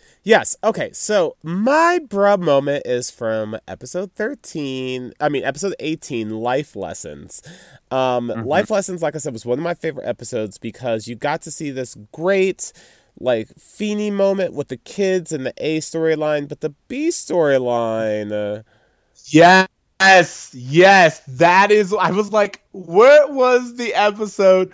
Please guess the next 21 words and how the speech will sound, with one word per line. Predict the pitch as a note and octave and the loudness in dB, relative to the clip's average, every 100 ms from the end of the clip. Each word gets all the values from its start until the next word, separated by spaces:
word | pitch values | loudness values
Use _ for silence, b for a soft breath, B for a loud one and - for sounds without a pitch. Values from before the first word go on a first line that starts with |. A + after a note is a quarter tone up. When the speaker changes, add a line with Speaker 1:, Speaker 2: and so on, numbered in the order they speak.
| b - | b 2
Speaker 2:
where | F3+ | 4
there | F#3 | 6
was | F#3 F3+ - | 4 0 -4
inappropriate | F#3+ F#3+ F3 G#3 F#3+ F3+ F#3 D3+ | 0 0 2 2 4 4 0 2
dating?" | E3 F3 D#3+ C3+ G#2+ G2 b b | 2 4 4 2 0 -8 b b
And | C3+ C#3+ | 0 2
I | C#3 C3+ A2 | 2 0 -4
got | - F3 D3+ B2 | 2 4 4 0
it. | G#2+ - _ | -6 -14 _
There | - F#2+ E3 | -16 -2 0
you | D3+ | 4
Speaker 1:
This | F3+ A3 - | 4 4 0
Speaker 2:
go. | E3+ | 2
Speaker 1:
episode | F3 D3+ E3 - D3 C#3 | 2 2 0 0 2 4
Speaker 2:
There's | F#3 F#3+ | 4 4
another | F3+ G3+ G3+ F#3+ | 2 4 4 4
one | D#3+ | 2
that | D3+ | 2
I | C#3 | 0
Speaker 1:
has | |
Speaker 2:
have. | C3 A#2+ | 0 -4